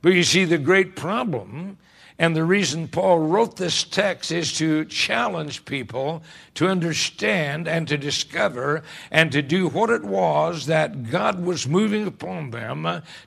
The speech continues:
to do. And Psalms eighty-four verse ten says, "For a day in your courts is better than a thousand. I'd rather be a doorkeeper in the house of my God than dwell in the tents of wick-, wickedness."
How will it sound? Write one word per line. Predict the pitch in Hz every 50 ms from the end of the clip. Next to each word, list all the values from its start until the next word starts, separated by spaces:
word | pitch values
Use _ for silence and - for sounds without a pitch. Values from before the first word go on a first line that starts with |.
| -
to | - 160 170
do. | 139 113 135 185 208 175 135 107 113 135 160 175 165 - - - - -
And | 160 156 165 151
Psalms | 135 - 185 202 202 202 196 165 -
eighty-four | 208 208 196 202 190 165 - 180 196 190 185
verse | 151 143 175 180 160 - -
ten | - 180 190 190 180
says, | 151 117 151 160 165 170 139
"For | - - 160 160 156 151
a | 160 156 143
day | 127 120 165 196 208 202 196
in | 180 170
your | 175 196 220 220
courts | 220 - - - 226 208 156 - - - - - - - - - - -
is | 147 156 131 123
better | 131 185 190 175 165
than | 165 160 165 156
a | 147 -
thousand. | - - 170 180 196 214 208 151 135 160 160
I'd | 160 170 175 151
rather | 175 214 214 196 196
be | 175 170 208 202
a |
doorkeeper | 165 143 175 233 262 240 - - - 147 123 - - - - - - -
in | 95 104 101
the | 107 101
house | 113 135 139 127 - -
of | 107
my | 127 135 135 123
God | 113 104 110 135 139 123 117 113 110 101 - - - - - -
than | 107 123 123 117 113
dwell | 107 117 135 139 135 131
in | 127 120
the | 120 117
tents | - - 135 127 120 110 -
of | 123 110 101 98
wick-, | 107 123 123 113 98 120
wickedness." | 117 117 110 - 113 107 113 107